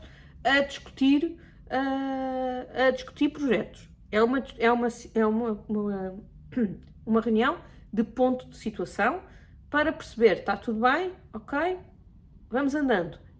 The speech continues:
Não está tudo bem. Então, temos que agir sobre os pontos. Eu lembro-me, quando eu trabalhei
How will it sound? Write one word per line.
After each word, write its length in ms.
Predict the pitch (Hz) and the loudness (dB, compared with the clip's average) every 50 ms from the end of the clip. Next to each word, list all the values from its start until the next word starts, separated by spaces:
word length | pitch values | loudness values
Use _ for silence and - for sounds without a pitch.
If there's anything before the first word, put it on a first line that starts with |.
| - - | -10 -2
Não 240 | 202 214 247 262 269 | 2 2 4 4 2
está 180 | 262 294 285 | 2 0 -4
tudo 300 | 277 - 302 285 294 294 | -2 -4 -6 -6 -2 0
bem. 220 | 262 202 175 - - - - - - - | 0 0 -2 -4 -8 -12 -18 -20 -20 -8
Então, 480 | - 196 185 - 226 226 254 285 - - - - - - - - - | -6 -6 0 4 4 4 4 2 -2 -8 -14 -20 -20 -20 -20 -4 4
temos 260 | - 233 233 226 - | 6 6 6 4 -2
que 340 | - - - 247 262 269 - - - | -6 -4 -4 -4 -4 -4 -6 0 6
agir 640 | 240 226 202 175 165 208 254 269 277 - - - | 6 8 8 6 4 2 2 2 2 -2 -8 -16
sobre 460 | - - - - 220 226 214 226 240 - - - | -20 -10 0 4 4 4 4 2 -4 -10 -12 -8
os 120 | - 214 - | -8 -8 -8
pontos. 360 | - - 180 160 151 147 - | -6 -8 -8 -8 -8 -6 -4
Eu 80 | 196 208 | -2 0
lembro-me, 300 | 233 254 269 277 277 - - - - - - - | 0 0 0 -2 -4 -4 -8 -16 -20 -20 -12 -2
quando 220 | - 226 226 233 | 2 4 6 6
eu 80 | 233 220 | 4 4
trabalhei 640 | 226 226 214 214 214 214 208 202 196 185 185 190 | 4 0 0 2 2 2 0 0 -2 -4 -6 -8